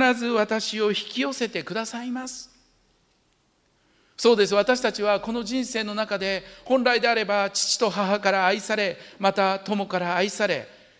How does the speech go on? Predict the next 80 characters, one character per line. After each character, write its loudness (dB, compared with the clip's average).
愛 2
す -6
る、 -2
そ 2
う 0
い 0
う -2
関 -2
わ 2
り -4
の -4
中 -2
で、 -8
私 4
た -4
ち -6
は、 2
「あ 2
あ、 0
本 -2
当 0
に -2
こ -4
の 0
人 -2
と -4
共 -4
に -2
生 -12
き -16
て -8
よ -4
か -6
っ -16
た。 -10
こ 0
れ 2
か -4
ら -2
も -2
共 0
に 2
生 -8
き -10
た 0
い。」 -4
そ 2
の 4
よ 4
う 2
な 2
出 4
会 2
い -6
を 0
与 -2
え 0
ら 2
れ 0
る -6
よ 0
う -4
に -8
神 -8
は -4
備 -6
え -10
て -12
く -12
だ -6
さ -6
っ -6
て -8
い -8
る -4
は -8
ず -14
で -8
す -14
が、 -16